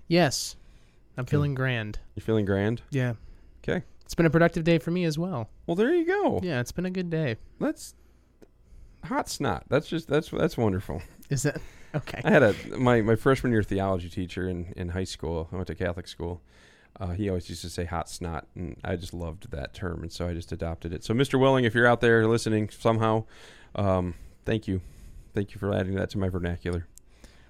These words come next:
Speaker 1: Well, it was, it's truly a blessing for us as well to be able to hear
Speaker 2: Hot snot?
Speaker 1: hot snot.
Speaker 2: There you go.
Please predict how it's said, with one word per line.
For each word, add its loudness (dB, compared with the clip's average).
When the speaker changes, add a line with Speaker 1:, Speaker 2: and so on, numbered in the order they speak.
Speaker 1:
Well, 2
it -2
was, -2
it's 2
truly 8
a 6
blessing 4
for 4
us 2
as -4
well -2
to -2
be -2
able 0
to -4
hear -4
Speaker 2:
Hot 2
snot? 2
Speaker 1:
hot -2
snot. -4
Speaker 2:
There 6
you 4
go. 0